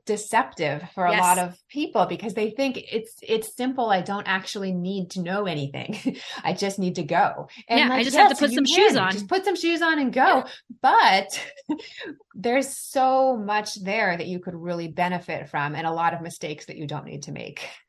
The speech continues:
Speaker 1: <laughs>
Speaker 2: I totally agree. But, um,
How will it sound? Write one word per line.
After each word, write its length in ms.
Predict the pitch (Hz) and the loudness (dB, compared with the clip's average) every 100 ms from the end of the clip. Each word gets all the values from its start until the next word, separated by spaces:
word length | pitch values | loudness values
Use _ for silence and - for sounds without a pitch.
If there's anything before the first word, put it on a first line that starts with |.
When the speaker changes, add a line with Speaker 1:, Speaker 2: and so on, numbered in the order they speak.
| - 208 | -14 -14
Speaker 1:
<laughs> 400 | _ _ _ - | _ _ _ -10
Speaker 2:
I 100 | 202 | -8
totally 480 | 190 226 208 196 175 | -6 -4 -4 -2 -2
agree. 440 | 180 185 - 190 - - - - - _ | -2 -2 -4 -4 -8 -20 -20 -20 -20 _
But, 320 | 226 202 - | 0 0 0
um, 320 | - 202 190 | -2 0 0